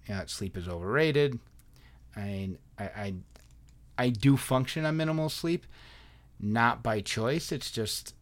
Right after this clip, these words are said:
I've been doing it so long. I'm in a job that's draining, that I have to be up at four A M, so I don't get much sleep. And I've just come to somewhat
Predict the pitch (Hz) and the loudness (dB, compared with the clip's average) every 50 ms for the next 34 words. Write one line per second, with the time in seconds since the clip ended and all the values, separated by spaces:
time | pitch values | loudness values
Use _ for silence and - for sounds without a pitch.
0 | - - 101 95 95 101 95 92 92 101 110 107 107 113 117 117 101 - - - | -12 -10 -8 -6 -6 -4 -6 -4 -4 -2 -2 0 0 0 0 0 -2 -4 -4 -2
1 | 117 113 113 120 120 127 127 135 135 123 110 95 95 98 95 104 110 107 107 107 | -2 -2 0 0 2 2 2 2 2 0 -2 -4 -4 -4 -2 0 0 0 2 0
2 | 104 98 95 95 - 95 98 107 117 127 123 117 113 107 110 - - - - - | 0 -2 -2 -2 0 0 2 2 2 2 0 0 -2 -2 -2 -4 -6 -8 -10 -10
3 | - - - - - - - - - 104 98 101 101 98 98 120 135 - - - | -14 -20 -20 -20 -20 -20 -14 -8 -4 -2 0 0 0 2 2 2 2 2 -2 -10
4 | - - - - - - - - - - - - 104 92 - - - - - - | -20 -20 -20 -20 -20 -20 -20 -20 -20 -14 -8 -6 -6 -6 -6 -10 -14 -16 -10 -8
5 | 107 95 104 - - 98 98 98 101 101 107 - 131 - - - - - 117 117 | -6 -6 -6 -8 -8 -6 -4 -2 -2 -2 -2 -2 -4 -6 -6 -6 -2 2 2 4
6 | 113 110 110 110 107 104 107 117 117 110 - 120 110 107 110 117 127 - 117 - | 4 4 2 2 0 0 0 0 -2 -2 -4 -4 -2 -2 0 -2 -2 -4 -4 -4
7 | 120 113 - 101 113 113 107 107 - - - - 143 143 135 123 - - - - | -2 -2 -2 -2 -4 -4 -4 -4 -6 -6 -4 -2 0 0 0 0 -4 -8 -16 -18
8 | - - - - - - - - 156 147 139 135 120 - 135 127 117 - - - | -20 -20 -20 -20 -20 -20 -10 -4 0 0 0 0 0 0 0 0 0 -2 -6 -6
9 | - - 139 139 135 127 - - 135 135 131 127 123 120 113 95 - - - - | -4 0 0 2 0 0 0 0 2 4 4 4 4 4 2 0 -2 -10 -18 -20
10 | - - - - - - - - - - - - - - - - - - - - | -20 -20 -20 -20 -20 -20 -20 -20 -20 -20 -20 -20 -20 -20 -20 -18 -12 -8 -4 0
11 | - 180 180 185 175 165 151 139 135 - | 2 4 4 6 6 8 8 6 6 6